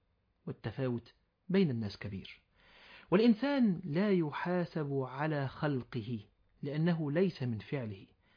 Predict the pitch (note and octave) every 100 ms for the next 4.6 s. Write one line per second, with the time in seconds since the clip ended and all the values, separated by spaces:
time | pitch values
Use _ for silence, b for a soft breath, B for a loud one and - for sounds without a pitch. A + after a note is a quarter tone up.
0 | _ - F#3+ D#3+ C#3+ C3 F3+ D#3+ C3 A#2+
1 | B2+ D3 C#3 F#3 - b b D3+ D#3 -
2 | C3 C#3+ C#3+ A#2 B2 A#2+ B2+ - _ _
3 | _ _ _ A#2+ A2+ A#2+ - - _ -
4 | A2 - F#3 F#3 G3